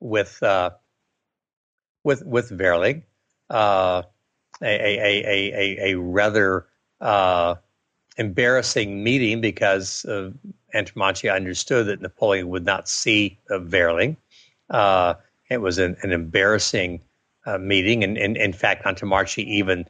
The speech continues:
uh, did, mentions it in, in his, uh, own memoirs, which are interesting reading, to say the least. Uh, but Antommarchi does convince Napoleon, for example, to take up gardening.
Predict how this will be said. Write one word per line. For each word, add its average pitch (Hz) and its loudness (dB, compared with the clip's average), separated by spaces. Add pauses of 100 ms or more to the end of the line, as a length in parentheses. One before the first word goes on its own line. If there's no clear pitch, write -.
(260)
uh, 123 -4
did, 117 -6
mentions 113 -2
it 90 -2
in, 95 -4
in 95 -6
his, 90 -4
uh, 85 0 (580)
own 127 2
memoirs, 87 0
which - -6 (120)
are - -6
interesting 90 -8
reading, 92 -2
to 107 -8
say 104 -2
the 85 -4
least. 98 -2 (560)
Uh, 110 2 (540)
but 139 -2 (1080)
Antommarchi 175 2
does 165 2
convince 160 0
Napoleon, 147 2 (680)
for 180 2
example, 127 0
to 170 0
take 151 0
up 160 0
gardening. 196 0